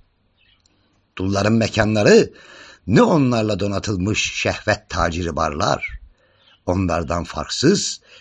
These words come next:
çalgılı, çengili, zenne göçekli, canlı müzikli restoranlar.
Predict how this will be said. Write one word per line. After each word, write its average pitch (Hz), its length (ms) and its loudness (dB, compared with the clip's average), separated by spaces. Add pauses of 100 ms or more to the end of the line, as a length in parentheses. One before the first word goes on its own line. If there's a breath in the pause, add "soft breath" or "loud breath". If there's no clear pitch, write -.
(120 loud breath)
çalgılı, 87 760 -4
çengili, 90 760 -4 (400 soft breath)
zenne 127 540 4
göçekli, 120 800 0 (420)
canlı 120 400 4
müzikli 82 480 2
restoranlar. 69 840 -10